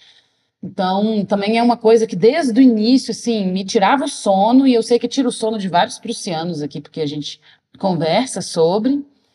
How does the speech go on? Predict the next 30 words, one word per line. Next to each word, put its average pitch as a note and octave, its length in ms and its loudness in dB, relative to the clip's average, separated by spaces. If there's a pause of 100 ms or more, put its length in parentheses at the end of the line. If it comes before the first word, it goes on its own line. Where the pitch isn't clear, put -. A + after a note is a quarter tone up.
(720)
É, F#3+ 680 0
então, F#3+ 560 0 (320)
tudo E4 260 -2
tá D#4 120 2
na C#4+ 100 4
mesa F#3+ 460 -2
e G#3 80 -2
a G3 40 -4
gente G#3 240 -6
tá, G#3+ 140 -2
é, G#3+ 120 0
estudando, F3+ 640 -2
porque - 200 -8
de F#3 120 -6
fato B3+ 240 -4
o C4 40 -14
que C#4+ 100 0
importa C4+ 340 2
são D#4+ 120 -8
os - 120 -10
fatos. - 420 -4
Quando F3+ 120 -8
a F3 40 -4
gente G#3 180 -4
fizer A3+ 240 2
o - 80 -4
teste, E3+ 560 -4
o E3 40 -14
teste D3+ 440 -6
for D3+ 160 -6